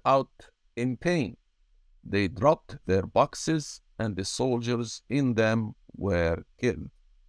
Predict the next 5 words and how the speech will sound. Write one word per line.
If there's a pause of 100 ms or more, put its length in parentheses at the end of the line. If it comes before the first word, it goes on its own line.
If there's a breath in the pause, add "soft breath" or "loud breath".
(440)
Consequently,
the
pressure
on
Asad